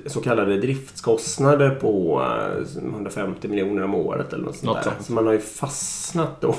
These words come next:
Speaker 1: i en helt absurd kostnadsmassa som man måste underhålla.
Speaker 2: Ja,
Speaker 1: Eh.
Speaker 2: jag tror det värsta, nu har jag inte exakta siffror, men, men det, jag är inte långt ifrån att per elev nu då i Stockholms stad som använder det här,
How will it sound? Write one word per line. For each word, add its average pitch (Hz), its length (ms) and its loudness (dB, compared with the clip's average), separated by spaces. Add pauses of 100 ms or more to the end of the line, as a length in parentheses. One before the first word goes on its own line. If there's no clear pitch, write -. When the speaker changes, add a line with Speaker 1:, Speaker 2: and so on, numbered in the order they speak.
Speaker 1:
i 143 60 6
en - 960 -4
helt - 140 -2
absurd 117 760 2
kostnadsmassa 110 840 0
som - 80 0
man 101 80 4
måste 92 160 2
underhålla. 104 640 2 (360)
Speaker 2:
Ja, 175 360 12
Speaker 1:
Eh. - 200 0
Speaker 2:
jag 170 100 12
tror 208 100 12
det 190 60 12
värsta, 147 760 12
nu 160 100 10
har 156 80 12
jag 156 80 12
inte 147 100 8
exakta 139 300 4
siffror, 135 340 6
men, 127 180 6
men 139 220 6
det, 143 80 12
jag 143 300 8
är 156 80 12
inte 151 200 10
långt 139 260 8
ifrån 135 680 4
att 127 360 2
per 147 360 10
elev 156 400 6
nu 139 200 6
då 110 200 2
i - 20 -4
Stockholms 107 260 -4
stad 107 280 0
som 120 120 0
använder 117 340 2
det 135 80 4
här, 139 320 2